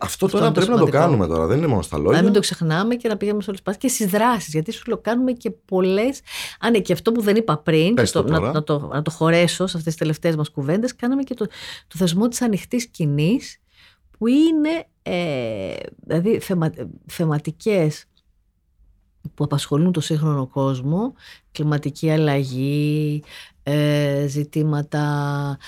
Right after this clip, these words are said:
Speaker 2: ε, όπως, εμ, η, η έμφυλη βία, η ταυτότητα, τα, το ζήτημα της ταυτότητας φύλου κτλ. Μας απασχόλησαν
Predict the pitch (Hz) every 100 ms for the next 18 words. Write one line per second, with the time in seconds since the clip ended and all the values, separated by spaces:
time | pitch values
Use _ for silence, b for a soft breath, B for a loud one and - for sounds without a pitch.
0 | B _ - 139 139 135 - 139 147 147
1 | 143 - - 143 143 143 139 139 135 127
2 | 123 127 B B _ _ 139 143 143 143
3 | 143 127 - 151 151 147 151 147 143 156
4 | 151 143 147 147 143 - 147 - 139 135
5 | 139 139 139 147 143 147 147 - 151 156
6 | 160 - 151 143 139 139 123 131 139 202
7 | 240 B B - 156 156 160 139 - -
8 | 165 170 190 - 247 262 294